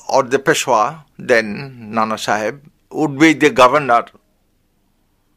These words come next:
actually deputy governor under a prince who will never go there, and Chaut and Sar Deshmukhi would be levied from Gujarat and from Malwa.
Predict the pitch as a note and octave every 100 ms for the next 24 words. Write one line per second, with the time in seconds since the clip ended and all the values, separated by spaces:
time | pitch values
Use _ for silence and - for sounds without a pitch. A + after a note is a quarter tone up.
0 | _ _ _ _ _ _ B2+ C3+ - D3
1 | C#3 A#2+ D3 D#3+ D3 C#3+ B2 B2 A#2+ A2
2 | C3 D3 B2 A#2+ B2 B2 - F3 B2+ G2+
3 | A2 - - _ _ D#3+ F3 C#3+ C#3+ C3+
4 | C3+ A2 A#2 G2+ G2+ A2 D#3 _ _ _
5 | _ _ _ _ _ _ _ _ _ _
6 | _ _ - C#3+ D3 - - D#3+ F3 F3+
7 | F3 D3+ C3+ - C#3+ A#2+ D3+ C#3+ C#3 C#3+
8 | D3 B2+ G2+ G#2 A2+ A2 A#2 C#3 C#3+ B2
9 | - C3+ A#2 G#2 G2 - _ _ _ _
10 | _ _ _ - B2+ B2 B2+ B2+ C#3 -
11 | - - _ - B2 B2 - A2+ G#2 G2
12 | F#2 F#2+ B2